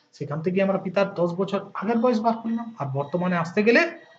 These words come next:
আরো দশ তো বাবার বেড়েছে, তাহলে দশ যোগ করে দিলাম, পেলাম কত? চুয়ান্ন। ফলে এটা হয়ে গেল আমাদের অঙ্কটার অ্যান্সার। আশা করি সবার ক্লিয়ার। যদি ক্লিয়ার গুরু, তাহলে কিন্তু লাইক দিতে ভুলো না,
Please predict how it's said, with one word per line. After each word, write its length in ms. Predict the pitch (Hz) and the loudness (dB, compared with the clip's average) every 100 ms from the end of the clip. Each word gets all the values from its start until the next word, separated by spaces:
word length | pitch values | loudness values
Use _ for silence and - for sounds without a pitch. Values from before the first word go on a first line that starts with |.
| _ _ _ _ _ - 523 - - _ _ _ _ _ _ _ _ _ _ _ _ _ | _ _ _ _ _ -6 -6 -8 -14 _ _ _ _ _ _ _ _ _ _ _ _ _
আরো 200 | 139 156 | -2 0
দশ 260 | 165 170 - | 0 -2 -2
তো 60 | 175 | -4
বাবার 280 | 147 156 143 | 0 0 2
বেড়েছে, 440 | 190 208 - - | 4 4 2 -8
তাহলে 240 | - 135 131 | -12 -10 -6
দশ 280 | 165 170 - | -6 -6 -10
যোগ 200 | 117 117 | -10 -10
করে 160 | 117 | -12
দিলাম, 200 | 107 104 - | -14 -16 -12
পেলাম 240 | 143 156 165 | -6 -4 -2
কত? 280 | 226 180 151 | -4 -6 -12
চুয়ান্ন। 400 | - - - - _ _ | -12 -14 -14 -20 _ _
ফলে 160 | - 151 | -4 -2
এটা 180 | 143 147 | 0 0
হয়ে 100 | 143 | -2
গেল 100 | 151 | -4
আমাদের 260 | 143 139 160 | -4 -4 -4
অঙ্কটার 360 | 113 127 175 | -6 -8 -10
অ্যান্সার। 320 | - 107 - - _ | -8 -12 -12 -20 _
আশা 180 | 165 170 | -6 -2
করি 140 | 185 | -2
সবার 260 | 175 190 190 | 0 0 0
ক্লিয়ার। 380 | 220 226 226 - _ _ _ _ _ _ _ _ _ _ _ _ _ _ _ _ _ _ _ - | 6 6 4 -2 _ _ _ _ _ _ _ _ _ _ _ _ _ _ _ _ _ _ _ -2
যদি 200 | 175 190 | 2 2
ক্লিয়ার 520 | 196 214 175 - - 156 | 4 6 6 2 -4 0
গুরু, 200 | 202 185 | 0 4
তাহলে 220 | 185 190 | 4 4
কিন্তু 280 | 202 190 185 | 2 0 2
লাইক 280 | 175 185 | 2 2
দিতে 200 | 170 - | 0 -4
ভুলো 220 | 175 156 135 | -2 0 0
না, 240 | 107 - | -2 -8